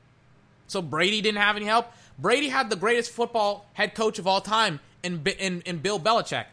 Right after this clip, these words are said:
Brady didn't have help. He just won, won football games with,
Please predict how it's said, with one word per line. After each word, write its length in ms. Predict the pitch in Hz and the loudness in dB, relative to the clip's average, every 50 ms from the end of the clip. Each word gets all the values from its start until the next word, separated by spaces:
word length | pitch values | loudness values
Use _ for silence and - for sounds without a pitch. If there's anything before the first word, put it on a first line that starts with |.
| _ _ - | _ _ -10
Brady 300 | 113 147 160 180 185 196 | -4 0 0 2 2 2
didn't 220 | 190 208 208 208 208 | 2 2 2 4 4
have 180 | 208 208 214 | 4 4 4
help. 380 | 202 214 233 254 262 - - - _ _ | 4 4 4 4 4 0 -6 -20 _ _
He 120 | - 196 196 | -2 -2 0
just 240 | 175 202 - 170 139 | 0 0 -2 -2 -4
won, 260 | 143 156 175 196 196 - - - - - | -2 0 0 0 -2 -4 -12 -20 -16 -8
won 260 | 135 160 190 208 208 | -2 0 0 0 0
football 360 | - 202 202 202 214 208 208 | 0 -2 0 2 2 2 2
games 300 | 185 196 208 226 226 185 | 2 0 -2 -2 -2 -2
with, 200 | 165 147 131 - | -4 -4 -4 -6